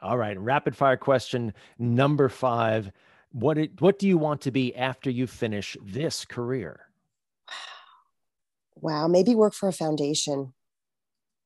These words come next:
Speaker 1: The good runs deep in you. <laughs>
Speaker 2: Yeah. <laughs> Yeah. I can't help it. <laughs>
Speaker 1: That's good stuff. Well, Jennifer, this has been a great conversation. Please let people know where they can find you online.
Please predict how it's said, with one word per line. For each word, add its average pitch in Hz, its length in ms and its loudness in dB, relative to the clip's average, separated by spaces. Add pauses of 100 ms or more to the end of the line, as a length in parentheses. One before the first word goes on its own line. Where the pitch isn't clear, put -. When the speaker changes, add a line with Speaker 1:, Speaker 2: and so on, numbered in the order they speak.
(1200)
Speaker 1:
The - 80 0
good 110 400 -2
runs 110 340 0
deep 95 260 -4
in 82 100 -6
you. 82 180 -8 (200)
<laughs> - 80 -4 (260)
Speaker 2:
Yeah. 156 460 0 (260)
<laughs> 175 140 4
Yeah. 160 260 6 (360)
I 180 60 -2
can't 185 260 6
help 180 240 4
it. 156 880 -2 (120)
<laughs> - 140 -20
Speaker 1:
That's 113 200 2
good - 200 -4
stuff. - 360 -6
Well, 127 140 2
Jennifer, 135 320 4
this 139 160 0
has 147 80 -6
been 135 100 0
a 131 60 0
great 107 260 -6
conversation. 104 680 -6
Please 147 340 0
let 147 180 0
people 143 240 0
know 113 200 2
where 104 280 0
they 123 140 0
can 127 160 -4
find 95 340 -4
you 87 180 -4
online. 90 600 -6